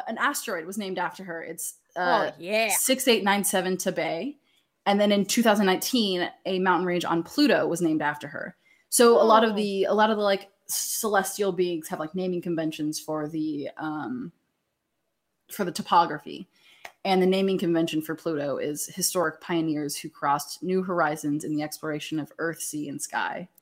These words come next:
Speaker 2: Oh, that's it right there.
Speaker 1: She deserves it!
Speaker 2: Yeah, that's, yes, at least. That's incredible.
Speaker 1: Yeah.
Speaker 2: Oh,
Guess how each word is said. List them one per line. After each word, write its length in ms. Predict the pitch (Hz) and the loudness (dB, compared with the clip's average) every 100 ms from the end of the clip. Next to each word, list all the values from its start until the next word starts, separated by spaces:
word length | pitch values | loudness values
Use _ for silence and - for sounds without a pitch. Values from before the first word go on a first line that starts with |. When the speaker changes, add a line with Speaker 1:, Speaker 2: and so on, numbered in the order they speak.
| _ | _
Speaker 2:
Oh, 320 | - 220 180 - _ _ | 0 2 2 0 _ _
that's 300 | 180 180 - | -2 -2 -2
it 300 | 185 151 - - | -2 -2 -4 -8
right 180 | 160 | -10
there. 380 | 160 151 95 127 _ _ | -6 -8 -8 -14 _ _
Speaker 1:
She 360 | - - - 269 | -4 0 0 0
deserves 300 | 262 294 370 415 571 740 762 855 831 | 2 0 0 2 4 4 6 8 8
it! 300 | - 587 370 _ _ _ _ _ _ 226 | 4 -4 -6 _ _ _ _ _ _ -8
Speaker 2:
Yeah, 180 | 208 240 466 466 494 494 | 2 4 8 8 6 4
that's, 260 | 427 - 220 214 | -2 -6 -10 2
yes, 580 | 285 381 180 - - - _ - | 4 6 4 -2 -14 -16 _ -2
at 200 | 226 180 | -2 -2
least. 480 | 202 349 262 - | -2 -2 -2 -2
That's 200 | 240 247 | -2 0
incredible. 720 | 277 240 311 349 240 151 - 151 151 - | -2 0 2 2 0 -2 -4 -12 -18 -16
Speaker 1:
Yeah. 200 | 196 98 92 | -10 -6 2
Speaker 2:
Oh, 380 | 320 320 220 | 4 6 4